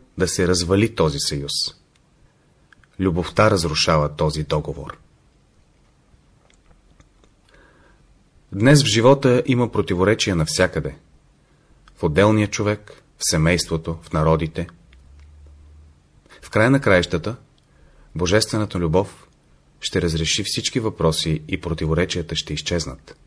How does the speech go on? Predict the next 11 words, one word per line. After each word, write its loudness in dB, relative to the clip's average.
Щом 2
работиш 2
по -4
любов, -2
всичко -4
се -2
разрешава. 0
Имаш 0
простор -2
и -6
свобода. 0